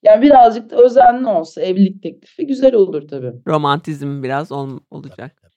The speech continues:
Speaker 1: İncelikli şeyler yapılması hoş olur. Neden olmasın ya? Çok az beklentiyle girdim ben ilk evliliğime Çağla'cığım.
Speaker 2: Hı hı.
Speaker 1: Hiçbir şey vardı yani. O, e, nun da doğru ama hani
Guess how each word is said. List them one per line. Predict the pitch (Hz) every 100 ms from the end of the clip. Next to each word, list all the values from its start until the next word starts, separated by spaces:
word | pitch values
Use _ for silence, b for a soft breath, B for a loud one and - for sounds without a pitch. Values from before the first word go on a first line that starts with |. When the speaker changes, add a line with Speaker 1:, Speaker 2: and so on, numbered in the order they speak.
| -
Speaker 1:
İncelikli | 233 233 240 233 240 240
şeyler | 233 185 175 175
yapılması | 185 180 165 180 196
hoş | 240 240
olur. | 233 165 156
Neden | 170 202 208
olmasın | 180 156 147 139 131
ya? | 139 131 _ _
Çok | - -
az | 233 202
beklentiyle | 202 196 185 170 170 156
girdim | 143 143 135 135
ben | 127
ilk | 139 143
evliliğime | 147 135 127 120 123 117
Çağla'cığım. | - 131 123 123 160 196 -
Speaker 2:
Hı | 165
hı. | 165 185
Speaker 1:
Hiçbir | 262 196 208
şey | 220
vardı | 196 185 170 160 156 151
yani. | 156 143 143 127 - _ _ _
O, | - 226 262 - - _
e, | 151 170 202
nun | 262
da | 254 202
doğru | 208 208 202
ama | 190
hani | 160 127